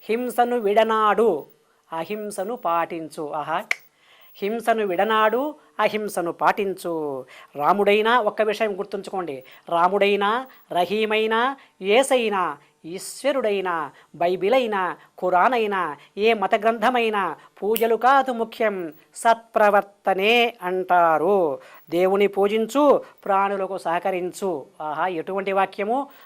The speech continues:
రాముడైనా, రహీమైనా, యేసైనా, ఈశ్వరుడైనా, పూజలు కాదు ముఖ్యం. పూజలతో సంతృప్తి పడరు ఎవరు కూడా. ఏ మతము కూడా పూజలు, పూజలు అని చెప్పి ప్రార్థన, ప్రార్థనకే ప్రాముఖ్యత కాదు.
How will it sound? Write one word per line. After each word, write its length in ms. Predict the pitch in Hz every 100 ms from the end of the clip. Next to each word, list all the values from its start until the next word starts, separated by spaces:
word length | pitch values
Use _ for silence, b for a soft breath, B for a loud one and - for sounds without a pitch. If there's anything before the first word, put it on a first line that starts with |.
| -
రాముడైనా, 720 | 156 185 208 214 233 294 170 B B 151
రహీమైనా, 680 | 170 240 254 202 185 160 139 b b
యేసైనా, 600 | 143 208 226 226 190 165 - b -
ఈశ్వరుడైనా, 800 | 165 - 233 208 196 180 160 147 b _ -
పూజలు 240 | 151 202
కాదు 300 | 208 196 240
ముఖ్యం. 540 | 254 214 - 285 240 160 b b -
పూజలతో 420 | 220 254 247 269
సంతృప్తి 420 | 247 233 254 269
పడరు 260 | 269 240 269
ఎవరు 260 | 240 269
కూడా. 440 | 294 269 240 185 143 B -
ఏ 400 | 196 226 226 214
మతము 480 | 185 180 185 262 247
కూడా 280 | 226 220 202
పూజలు, 440 | - 226 233 233
పూజలు 360 | 226 226 226 220
అని 80 |
చెప్పి 420 | 214 208 220 196 B B _
ప్రార్థన, 400 | 185 233 233 240
ప్రార్థనకే 560 | 233 208 233 240 233 226
ప్రాముఖ్యత 480 | 220 196 220 220
కాదు. 680 | 208 185 185 175 175 156 131